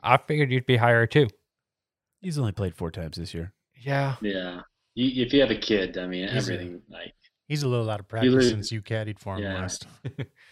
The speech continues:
Speaker 3: Yeah.
Speaker 1: Maybe
Speaker 3: I
Speaker 1: I
Speaker 3: mean, I
Speaker 1: ruined
Speaker 3: wasn't
Speaker 1: it
Speaker 3: in
Speaker 1: for him. <laughs>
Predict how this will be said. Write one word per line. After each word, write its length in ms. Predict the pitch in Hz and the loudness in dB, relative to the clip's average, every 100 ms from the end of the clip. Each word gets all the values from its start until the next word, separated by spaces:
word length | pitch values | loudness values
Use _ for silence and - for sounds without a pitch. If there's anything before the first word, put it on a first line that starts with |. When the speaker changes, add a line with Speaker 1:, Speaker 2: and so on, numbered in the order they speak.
| _ - | _ -20
Speaker 3:
Yeah. 340 | 226 98 92 92 | -12 -10 -10 -6
Speaker 1:
Maybe 200 | 123 120 | -4 0
Speaker 3:
I 60 | 101 | 2
Speaker 1:
I 40 | |
Speaker 3:
mean, 80 | 104 | 2
I 20 | |
Speaker 1:
ruined 120 | 101 | 4
Speaker 3:
wasn't 240 | 107 104 101 | 4 2 0
Speaker 1:
it 40 | |
Speaker 3:
in 60 | 101 | 0
Speaker 1:
for 120 | 117 | 0
him. 180 | 113 113 - _ _ _ _ _ | 0 -4 -12 _ _ _ _ _
<laughs> 60 | 170 | -12